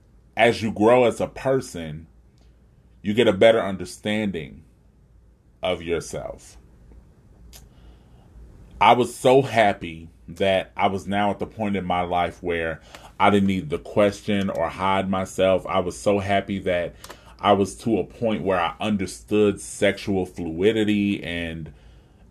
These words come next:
it's okay to still be figuring it out. And then in April, Nigel's story broke.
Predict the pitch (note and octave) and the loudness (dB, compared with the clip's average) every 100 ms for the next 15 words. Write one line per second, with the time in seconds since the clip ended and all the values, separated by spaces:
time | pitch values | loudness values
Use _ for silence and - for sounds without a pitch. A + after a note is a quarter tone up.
0 | - A2 A2 G2 G2 - - A2 G#2+ G#2 | -4 -2 2 2 2 -2 2 4 4 0
1 | - F#2 - G#2 G2 F#2+ - G#2 G#2 G2+ | -6 -10 -2 0 0 -6 -4 -2 0 -2
2 | G2 F2+ E2+ F#2 G#2+ A2 - _ _ _ | -4 -4 0 2 2 0 -4 _ _ _
3 | _ _ _ _ - _ _ - _ _ | _ _ _ _ -20 _ _ -20 _ _
4 | - _ - _ F#2 F#2 E2+ B2 C3 F#2 | -20 _ -20 _ -8 -4 2 4 4 0
5 | E2+ F2+ - _ _ - _ - _ _ | -4 -12 -18 _ _ -20 _ -20 _ _
6 | _ - G2+ A2+ A2 - D#2 D2+ C#2+ - | _ -6 -2 2 2 2 -4 -8 -10 -14
7 | _ _ _ _ _ - - - _ - | _ _ _ _ _ -20 -20 -20 _ -20
8 | _ _ _ _ E2+ F#2+ G2 F#2 F2 - | _ _ _ _ -2 2 4 2 -4 -6
9 | - E2 D#2 D2 C2+ G#1+ - | -4 -2 -2 -4 -10 -12 -16